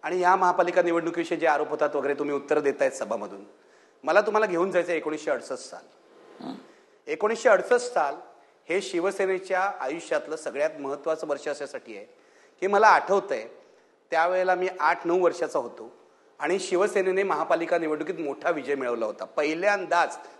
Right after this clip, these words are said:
Speaker 1: तुमची प्रजा समाजवादी पक्षाची युती होती आणि तुमचे बेचाळीस नगरसेवक पहिल्यांदाच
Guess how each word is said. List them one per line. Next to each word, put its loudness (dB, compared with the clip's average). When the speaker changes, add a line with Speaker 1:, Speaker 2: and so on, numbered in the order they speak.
Speaker 1:
तुमची -2
प्रजा 4
समाजवादी 0
पक्षाची -6
युती -4
होती 0
आणि -2
तुमचे -2
बेचाळीस 0
नगरसेवक -4
पहिल्यांदाच -6